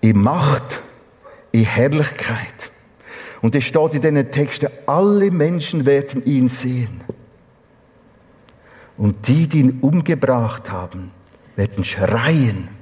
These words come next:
werden heulen. Im Sinne von, wenn der Falsch ans Kreuz braucht.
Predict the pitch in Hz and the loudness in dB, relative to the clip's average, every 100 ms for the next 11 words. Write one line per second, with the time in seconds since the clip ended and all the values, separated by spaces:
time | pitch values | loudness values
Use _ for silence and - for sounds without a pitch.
0 | - - - _ 98 98 110 - - 131 | -20 -20 -20 _ -4 0 0 0 -2 0
1 | 139 117 101 85 - - _ _ _ _ | 2 0 -4 -14 -18 -20 _ _ _ _
2 | - 98 - 120 120 113 104 - - - | -4 -2 2 4 4 2 -4 -6 -18 -20
3 | _ _ _ _ - - - - - - | _ _ _ _ -14 -10 -10 -8 -8 -8
4 | - - - - - - - - | -10 -8 -10 -12 -12 -12 -12 -16